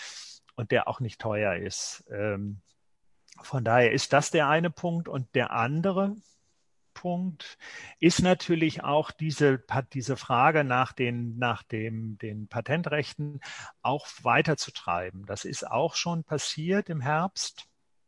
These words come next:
als Südafrika und Indien, ähm, bei der Welthandelsorganisation, in deren Rahmen die, ähm, Patentrechte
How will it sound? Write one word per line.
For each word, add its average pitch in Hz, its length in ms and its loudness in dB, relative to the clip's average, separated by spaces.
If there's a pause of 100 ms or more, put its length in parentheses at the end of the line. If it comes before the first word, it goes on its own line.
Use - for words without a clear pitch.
(440)
als 147 200 -4
Südafrika 131 640 -2
und 123 220 -6
Indien, 135 520 0 (640)
ähm, 123 280 2
bei 113 180 8
der 110 240 4
Welthandelsorganisation, 156 1500 0
in 113 140 -4
deren 120 320 0
Rahmen 123 480 0
die, 113 400 -4
ähm, 110 340 -2
Patentrechte 135 880 0